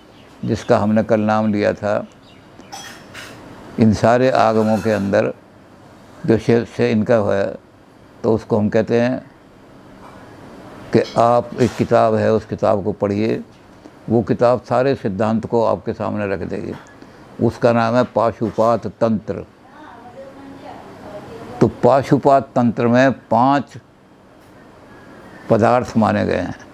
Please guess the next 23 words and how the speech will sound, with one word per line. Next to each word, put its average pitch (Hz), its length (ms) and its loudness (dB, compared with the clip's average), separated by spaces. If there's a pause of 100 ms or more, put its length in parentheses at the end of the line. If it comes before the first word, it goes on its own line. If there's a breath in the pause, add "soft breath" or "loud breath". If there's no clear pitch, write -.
(1800)
जो 139 200 8
सारे 139 380 2
शिव 113 280 -4
दर्शन 113 380 -2
के 147 120 0
पाशुपात, 127 760 -2 (500)
आगमक 131 480 0
के 123 100 0
नहीं, 113 220 -2 (420)
पाशुपात 127 500 0
दर्शनों 98 380 -4
के 85 60 -10 (340)
छह 147 180 4
हैं 127 140 2
पाशुपात 110 480 0
दर्शन। 110 380 -4 (600 loud breath)
तो 123 140 4
उसमें 127 520 2 (2500)
उसका 123 280 4
जो 135 140 6
तंत्र 135 480 2
है, 107 360 2 (480)
पाशुपात 113 540 0